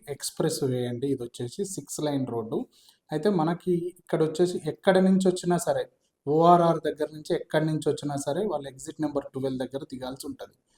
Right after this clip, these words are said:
ఈ ఎగ్జిట్ నెంబర్ ట్వెల్వ్ వచ్చేసి బొంగుళూరు జంక్షన్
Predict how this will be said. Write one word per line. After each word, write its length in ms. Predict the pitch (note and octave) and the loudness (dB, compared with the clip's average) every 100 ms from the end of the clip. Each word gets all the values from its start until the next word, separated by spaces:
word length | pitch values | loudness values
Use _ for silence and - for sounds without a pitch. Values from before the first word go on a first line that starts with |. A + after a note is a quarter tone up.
| _ _ | _ _
ఈ 80 | C#3 D3 | 0 2
ఎగ్జిట్ 360 | D3 D#3+ F3 | 2 0 2
నెంబర్ 260 | F3+ E3+ E3+ | 4 4 2
ట్వెల్వ్ 300 | D3 D3+ D3+ | 0 0 0
వచ్చేసి 300 | C#3+ D3 C#3+ | -2 -4 -4
బొంగుళూరు 500 | D3 C#3+ D3+ D#3 D3+ | -2 0 2 4 2
జంక్షన్ 360 | C3 A#2 - G#2 | 0 -12 -14 -16